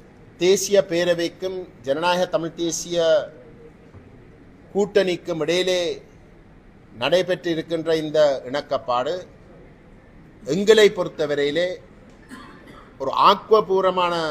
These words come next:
ஒரு இணக்கப்பாடுன்றது மட்டுமல்ல, நாங்கள் எதிர்காலத்திலே ஒரு அணியாக, ஒரு கூட்டமைப்பாக செயல்படுவதற்கான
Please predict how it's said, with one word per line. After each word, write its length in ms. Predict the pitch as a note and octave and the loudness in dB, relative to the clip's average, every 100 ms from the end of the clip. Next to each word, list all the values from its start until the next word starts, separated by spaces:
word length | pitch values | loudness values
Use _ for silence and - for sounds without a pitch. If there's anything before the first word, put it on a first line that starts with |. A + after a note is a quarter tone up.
| C#3 A#2+ - - - | -6 -12 -20 -20 -10
ஒரு 120 | C#3+ C#3+ | -4 -4
இணக்கப்பாடுன்றது 760 | D#3 E3 D#3+ D#3 D#3 C#3+ C3+ | -2 -2 0 0 0 -4 -4
மட்டுமல்ல, 540 | B2 A#2+ A2 G#2 G#2+ C#3+ F#3+ - - - - - - - - - - - | -6 -6 -10 -12 -2 0 0 -2 -14 -20 -20 -20 -20 -20 -20 -20 -16 -2
நாங்கள் 360 | C#3 E3+ E3+ E3 | 0 2 2 6
எதிர்காலத்திலே 800 | G3+ G3+ G3 F3 E3 F3 F3+ G3 F#3+ - - - - - - - - - | 6 8 6 6 2 -4 -4 -4 -8 -18 -20 -20 -20 -20 -20 -20 -20 -8
ஒரு 220 | B2 E3+ G3+ | 0 4 6
அணியாக, 580 | F#3 G#3 F#3+ C#3 G#2+ G#2 - - - | 6 2 2 2 0 -12 -18 -20 -16
ஒரு 180 | - D3+ - | -6 -6 -6
கூட்டமைப்பாக 1120 | - A3 A3 G#3 F3+ - D3+ C3+ C#3 F3+ G3 - - - - - - - - - - | -6 -4 2 4 4 2 4 4 2 2 0 -2 -20 -20 -20 -20 -20 -20 -20 -20 -10
செயல்படுவதற்கான 1080 | - F3+ F#3 F3+ E3 D3 C#3+ - C3+ B2+ | 0 2 2 2 2 2 -2 0 2 2